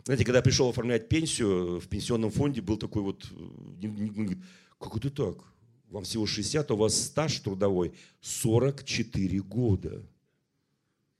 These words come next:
Вы представляете себе? Я даже сам удивился, что я начал работать в шестнадцать.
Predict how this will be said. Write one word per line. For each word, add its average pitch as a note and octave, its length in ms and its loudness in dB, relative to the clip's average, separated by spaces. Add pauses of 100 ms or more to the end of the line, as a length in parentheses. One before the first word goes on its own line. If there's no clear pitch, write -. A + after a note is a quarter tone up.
(340)
Вы - 60 -20
представляете D#3 360 -6
себе? - 280 -8 (400)
Я - 80 -6
даже G2 140 0
сам F#2 180 -2
удивился, D#2+ 400 -4
что - 100 -8
я - 80 -6
начал F2 240 -4
работать F2+ 320 0
в - 40 -12
шестнадцать. - 420 -10